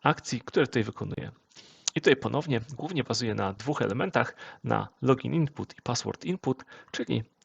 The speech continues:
w pierwszej kolejności zadeklaruję sobie nową zmienną typu const o nazwie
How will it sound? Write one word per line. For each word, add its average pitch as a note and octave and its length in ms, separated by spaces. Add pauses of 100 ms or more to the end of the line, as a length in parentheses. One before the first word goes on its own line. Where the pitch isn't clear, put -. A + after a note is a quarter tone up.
w - 100
pierwszej - 500
kolejności A2+ 600
zadeklaruję D#3+ 460
sobie G#2 200
nową A2+ 280
zmienną G#2+ 420
typu - 380 (120)
const - 560 (920)
o - 80
nazwie D3+ 440